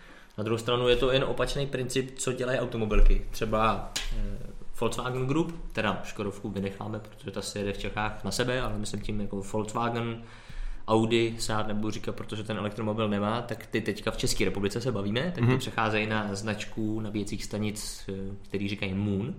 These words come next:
Speaker 1: Bude to u všech dealerů
Speaker 2: Mhm.
Speaker 1: a přesně tohle si budeš moct jako koupit, ti tam taky
Speaker 2: Takovýhle
Speaker 1: nabízet.
Speaker 2: balíček.
Speaker 1: Přesně k balíčku. Koupíš si Volkswagen e-Golf a oni ti k tomu nabídnou, není to podmínkou,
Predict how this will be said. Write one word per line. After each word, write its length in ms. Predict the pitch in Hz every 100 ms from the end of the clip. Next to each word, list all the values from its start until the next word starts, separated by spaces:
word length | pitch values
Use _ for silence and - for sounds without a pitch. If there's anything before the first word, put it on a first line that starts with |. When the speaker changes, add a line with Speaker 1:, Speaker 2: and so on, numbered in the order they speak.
| - - - - - -
Speaker 1:
Bude 200 | 107 101
to 120 | 98 104
u 60 |
všech 260 | 101 101 98
dealerů 420 | 98 101 117 156 180 -
Speaker 2:
Mhm. 120 | 98
Speaker 1:
a 440 | 101 101 101 101 98 -
přesně 260 | 107 113
tohle 220 | 107 104
si 120 | 101 104
budeš 340 | 98 104 -
moct 360 | 101 101 - 101
jako 160 | 101
koupit, 300 | 95 95 95
ti 100 | -
tam 200 | 92 101 95
taky 260 | 98 - 98
Speaker 2:
Takovýhle 340 | 104 113 101
Speaker 1:
nabízet. 0 | 101 90
Speaker 2:
balíček. 160 | - - - - - -
Speaker 1:
Přesně 260 | 117 107 98
k 40 |
balíčku. 340 | 98 95 -
Koupíš 280 | - 110 107
si 100 | 113
Volkswagen 500 | 107 107 113 101 98
e-Golf 420 | - 120 147 180 - - - - -
a 60 |
oni 200 | 95 101
ti 120 | 104 101
k 60 |
tomu 180 | 101 101
nabídnou, 540 | 90 95 98 98 98 101 -
není 320 | 110 110 110
to 140 | 110
podmínkou, 680 | 92 - 101 135 147 175 208